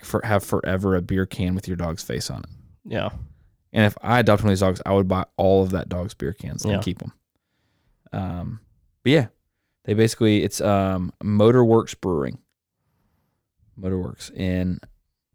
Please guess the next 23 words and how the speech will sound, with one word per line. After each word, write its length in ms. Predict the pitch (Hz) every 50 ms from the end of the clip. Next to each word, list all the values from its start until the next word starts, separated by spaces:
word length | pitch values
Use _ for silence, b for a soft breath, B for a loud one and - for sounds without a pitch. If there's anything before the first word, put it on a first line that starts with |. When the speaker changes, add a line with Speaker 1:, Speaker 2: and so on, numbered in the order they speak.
| _ _ _ -
Speaker 1:
Brandon, 640 | - 92 92 98 107 117 127 143 143 151 147 151 - _ _ _ _ _ - - - - - - - - - - _ _ _
Bradentown, 760 | - 95 98 110 127 131 143 143 - 160 165 170 165 165 160 139 _
Bradenton. 540 | - 120 135 147 151 147 - 165 165 165 170 - _ _ _ _ _ _ _ _ -
Um, 140 | - - - -
dude, 160 | - 78 -
first 260 | - 101 101 - - -
off, 240 | - - - - _ _ _ _ -
don't 100 | - 92
know 60 | 92
where 80 | 87 85
town 220 | - - 90 92 -
came 180 | - 82 67
from. 280 | - - 60 62 - - _ _ _ _ _ _ _ _ _ _ _ _
Bradenton. 480 | - 101 101 101 101 113 101 98 87 - _ _ _ _ _ _ _ _ _ _
So, 300 | - - 92 90 - 104 - _ _ _ _ _ _ _ _ -
Motorworks 560 | 104 110 110 107 110 104 92 - - - - _ _ -
Brewing. 300 | 92 92 80 80 98 - _ _ _ _ B B B B B B B B B B
Speaker 2:
Just 140 | - - -
trying 160 | - 127 110
to 60 | 104
save 300 | - - - 104 131 147
the 60 | 143
pups. 540 | 139 - - 131 113 - - - - - -